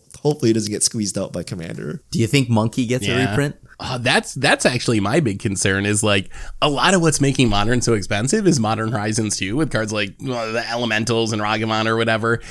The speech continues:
Speaker 3: And I don't think so. Like, the, traditionally it takes Wizards two or three years to get around to reprinting stuff. So I'm skeptical we're gonna see any Modern Horizons two stuff, and that means it's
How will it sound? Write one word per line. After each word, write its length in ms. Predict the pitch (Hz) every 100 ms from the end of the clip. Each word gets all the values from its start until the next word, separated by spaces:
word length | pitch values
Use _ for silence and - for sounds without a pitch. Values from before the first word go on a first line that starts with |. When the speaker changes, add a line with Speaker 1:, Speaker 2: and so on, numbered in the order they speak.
| - - -
Speaker 3:
And 100 | 98
I 120 | 170
don't 220 | 214 269 233
think 280 | 196 285
so. 320 | - 156 110 107
Like, 300 | 113 113 -
the, 240 | 185 180
traditionally 640 | 156 208 196 247 - 277
it 80 | 202
takes 260 | - 139 117
Wizards 580 | 117 123 120 110 92 - -
two 180 | 101
or 140 | 107 120
three 240 | 113 113
years 400 | 107 92 107 156
to 100 | -
get 100 | 120
around 180 | 113 117
to 80 | 113
reprinting 460 | 113 101 92 98 139
stuff. 340 | - 208 262
So 440 | - 110 107 104 - - - - _ -
I'm 200 | 220 294
skeptical 580 | - 151 175 120 101 95
we're 140 | 104
gonna 160 | 110 113
see 260 | 120 - -
any 200 | 139 131
Modern 300 | 117 104 107
Horizons 440 | 113 107 110 98
two 200 | - 120
stuff, 420 | - 101 95 104 -
and 160 | 143
that 140 | 143 180
means 180 | 202 165
it's 260 | 143 -